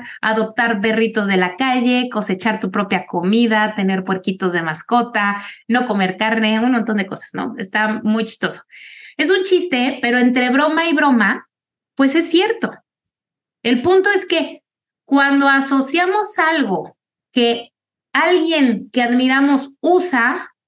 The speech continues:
lo calificamos como bueno. Así que, ¿por qué no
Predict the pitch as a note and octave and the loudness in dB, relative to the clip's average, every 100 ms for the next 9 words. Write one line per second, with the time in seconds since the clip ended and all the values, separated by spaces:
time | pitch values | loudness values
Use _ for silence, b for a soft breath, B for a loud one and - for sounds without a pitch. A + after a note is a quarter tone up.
0 | _ _ _ _ A#3 C4 C4+ C#4 C4+ C#4+ | _ _ _ _ 2 2 2 2 4 4
1 | C4 C4+ C#4+ D4 D4+ D#4 - B3 A3+ A3 | 2 0 0 0 0 -4 -4 -2 0 0
2 | G3+ B3 C4+ C4+ A3 - _ _ _ _ | 2 2 4 4 2 -4 _ _ _ _
3 | _ _ _ _ _ _ _ _ B3 C#4+ | _ _ _ _ _ _ _ _ -2 2
4 | E4 E4+ E4+ E4+ - _ _ D4+ D#4 - | 2 2 0 -2 -14 _ _ 0 2 2
5 | - F#4+ G4 F4+ B3 B3 | 2 2 4 2 2 0